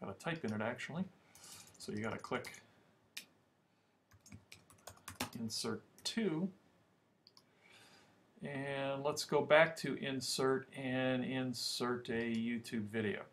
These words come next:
Now I happen to have gone out earlier and I found, um,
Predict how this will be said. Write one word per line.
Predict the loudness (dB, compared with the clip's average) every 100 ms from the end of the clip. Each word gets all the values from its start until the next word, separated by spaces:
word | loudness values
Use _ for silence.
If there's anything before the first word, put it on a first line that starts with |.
| -20 -20 -2
Now | 6 8
I | 8
happen | 10 10 8 2
to | 4
have | 4 4
gone | 6 6 8
out | 6
earlier | 6 4 4 4 2 2 0
and | 0 -2 0 0 0
I | -4 -6 -10 0
found, | 2 4 2 0 -4 -4
um, | -4 -4